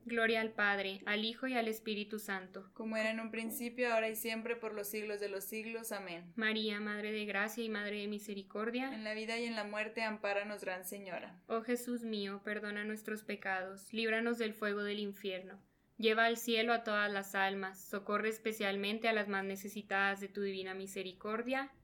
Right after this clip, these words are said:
Speaker 1: Amén.
Speaker 2: Amén.
Speaker 1: Sagrado Corazón de Jesús.
Speaker 2: En ti confío.
Speaker 1: Segundo misterio.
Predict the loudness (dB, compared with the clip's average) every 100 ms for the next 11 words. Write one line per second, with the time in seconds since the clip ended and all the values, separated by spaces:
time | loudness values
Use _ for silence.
0 | -14 -8 -6 -8 -10 -16 _ _ -2 2
1 | 6 4 4 2 0 -2 -6 -6 -6 -4
2 | -2 -4 -6 -10 -10 -10 -10 -10 -10 -10
3 | -12 -12 _ _ _ _ 0 6 8 8
4 | 6 4 4 2 2